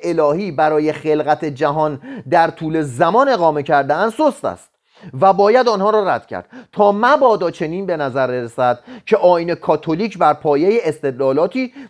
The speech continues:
پوچ استوار شده است. قبل از آفرینش زمانی وجود نداشت. این که درسته. چرا؟ چون زمان مختص ما توست که جسم داریم. پس قبل از اینکه آفرینشی باشه اصلا زمانی وجود نداشته.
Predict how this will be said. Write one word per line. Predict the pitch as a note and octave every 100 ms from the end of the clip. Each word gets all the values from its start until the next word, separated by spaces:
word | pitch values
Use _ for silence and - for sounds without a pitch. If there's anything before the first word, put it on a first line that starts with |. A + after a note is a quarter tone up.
| -
پوچ | C4+ D4 -
استوار | D3 - A#2+ G#2+
شده | G2+ F#2
است. | D2 - _ _ _ _ _ - _
قبل | G#3+ A#3+ A#3 G3 F#3
از | D3+ - _ C#3 C3 - -
آفرینش | D#3+ F3 F#3+ F3+ F3 B3 G#3+
زمانی | D3+ F3+ G#3+ D4+
وجود | C4 A3 A#3+ A3
نداشت. | G#3+ C#3+ C3+ _ _ _ _ _ _
این | - G3
که | G#3+
درسته. | F#3 D#3+ - B2 -
چرا؟ | G3 A3 G3
چون | G#3 A3
زمان | F#3+ F#3 G#3 A3+
مختص | G#3+ - G#3
ما | G#3 F#3+ F3 E3
توست | D#3 F#3+ B2 _ _ _ _ _ _ -
که | E3
جسم | D3+ E3 D#3 D#3+
داریم. | D#3+ E3 B2+ - _ _ _ _ -
پس | D#3 -
قبل | F#3+ A3 A3+
از | G3
اینکه | G3 F3+ F3+ C#3+ - - _ _ C3 _ _ _ _ _
آفرینشی | D#3 F3+ F3+ F3+ G3 B3 A#3
باشه | G#3 F#3 G3+
اصلا | F#3
زمانی | F#3 F3 F#3+ G#3+
وجود | D3 A2 G#2+ G2+
نداشته. | F#2+ F2 _